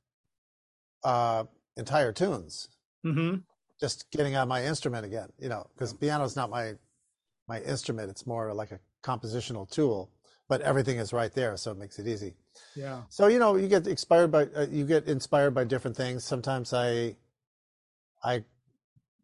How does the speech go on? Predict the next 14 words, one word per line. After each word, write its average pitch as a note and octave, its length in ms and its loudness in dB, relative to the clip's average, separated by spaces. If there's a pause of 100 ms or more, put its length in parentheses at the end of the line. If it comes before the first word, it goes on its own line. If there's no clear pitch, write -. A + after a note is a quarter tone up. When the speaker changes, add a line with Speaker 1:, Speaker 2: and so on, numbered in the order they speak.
(120)
Speaker 1:
uh, A#2 340 0
had C3 220 0
a - 20 0
melody. C3+ 500 4
Sometimes B2 440 -4
I A#2 60 -4
had A#2 420 -4
chords. C#3+ 560 4
Sometimes A#2 420 -6
I G#2+ 60 -4
had A2+ 160 -4
a A2 80 -4
particular A2+ 500 -8
rhythm. C3+ 640 -2